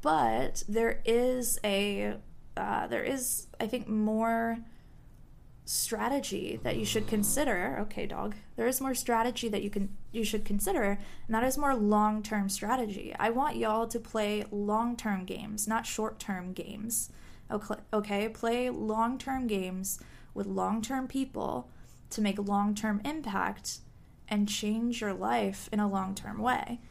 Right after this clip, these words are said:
The only way that you can do that is by thinking about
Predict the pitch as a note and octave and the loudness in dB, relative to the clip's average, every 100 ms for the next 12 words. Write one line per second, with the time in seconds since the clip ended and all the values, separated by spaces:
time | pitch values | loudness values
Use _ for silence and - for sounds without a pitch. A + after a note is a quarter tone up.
0 | - - - - - - - - - - | -18 -16 -14 -12 -14 -16 -18 -20 -20 -6
1 | - - B3+ C4+ C4 B3 A#3 G#3 G#3 G#3 | -4 0 0 2 2 2 2 0 2 2
2 | A#3 D4 A3+ G3 - G#3 A3 G#3 A3+ A#3 | 2 4 4 4 2 2 2 2 0 -2
3 | C4+ C4 G#3+ G3 F#3+ - | -2 -2 0 2 2 -2